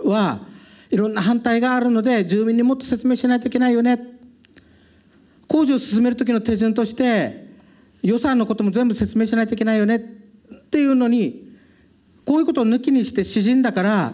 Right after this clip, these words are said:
私人であればこんなことをいちいち説明しなくていいでしょ。う-、まあ、自由なんだから。で、自分の権利が侵害されたって言った時には、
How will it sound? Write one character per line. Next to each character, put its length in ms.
私 180
人 200
で 60
あ 60
れ 60
ば 100
こ 120
ん 40
な 80
こ 100
と 100
を 120
い 80
ち 100
い 60
ち 80
説 220
明 80
し 100
な 100
く 100
て 80
い 60
い 20
で 100
し 80
ょ。 180
う-、 440
ま 140
あ、 60
自 180
由 120
な 120
ん 60
だ 80
か 80
ら。 120
で、 380
自 140
分 120
の 80
権 180
利 80
が 60
侵 200
害 140
さ 120
れ 80
た 120
っ 40
て 60
言 100
っ 20
た 100
時 200
に 80
は、 420